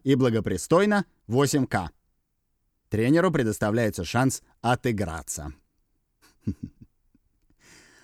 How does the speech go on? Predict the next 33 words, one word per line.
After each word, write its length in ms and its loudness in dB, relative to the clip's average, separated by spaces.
За 160 2
все 280 4
те 180 4
промахи 680 2
и 100 0
за 160 2
всю 180 4
ту 160 0
чушь, 360 4
которую 400 0
он 200 4
получал 380 0
от 100 -4
приклиров. 540 -8
Очень-очень 640 2
полезно 460 0
для 160 -2
здоровья 520 -2
поделать 460 -2
его, 160 -2
будучи 380 -4
тренером. 460 -10
Но 160 4
это 280 0
не 160 2
то, 220 -2
чему 300 -4
мы 220 -4
учим. 380 -16
В 60 -2
этом 220 4
конкретном 460 2
случае 500 0